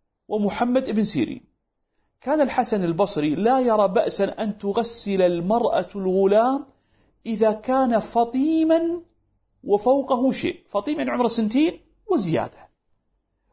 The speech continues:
وعن ابن عون سئل محمد عن المرأة تغسل الصبي فقال: "لا أعلم به بأساً".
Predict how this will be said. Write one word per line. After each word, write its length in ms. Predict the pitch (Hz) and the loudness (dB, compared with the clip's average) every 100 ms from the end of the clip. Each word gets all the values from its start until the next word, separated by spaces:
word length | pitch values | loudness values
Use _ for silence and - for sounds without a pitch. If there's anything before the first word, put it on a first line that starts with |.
| _ | _
وعن 360 | 190 202 233 302 | 0 2 2 0
ابن 180 | 214 | 0
عون 340 | 214 214 208 170 | 0 2 0 -2
سئل 640 | - - 311 226 190 180 | -4 0 2 2 2 2
محمد 540 | 180 - 233 202 175 175 | 0 -2 -2 0 0 0
عن 220 | 185 208 | 0 0
المرأة 420 | 185 208 226 - | 0 2 2 0
تغسل 540 | - 196 220 226 208 | -2 0 0 0 -2
الصبي 420 | 190 - 220 214 208 | -2 -2 -2 -2 -2
فقال: 480 | 190 202 202 180 | -4 -2 0 2
"لا 280 | 190 226 - | 2 2 2
أعلم 360 | 220 208 202 196 | -2 -2 -2 -2
به 240 | 196 220 156 | 0 2 2
بأساً". 340 | - - | -2 -6